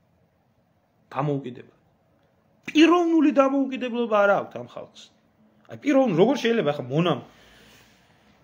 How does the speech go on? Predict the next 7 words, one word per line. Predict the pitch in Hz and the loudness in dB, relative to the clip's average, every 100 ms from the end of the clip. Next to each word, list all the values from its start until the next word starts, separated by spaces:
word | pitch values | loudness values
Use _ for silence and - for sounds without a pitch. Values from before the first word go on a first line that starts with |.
| _ _ _ _ 160 | _ _ _ _ -8
იფიქროს | 160 190 269 269 | -6 -4 -4 0
თავისუფლებაზე, | 185 180 180 170 160 - - | 2 0 -2 -6 -4 -4 -10
რომ | 160 170 | -12 -12
თვითონ | 190 247 | -2 2
არაა | 214 120 104 | 2 2 -4
პიროვნება | 139 143 123 - | -10 -10 -10 -16
თავისუფალი? | - 117 120 - - | -14 -14 -14 -20 -20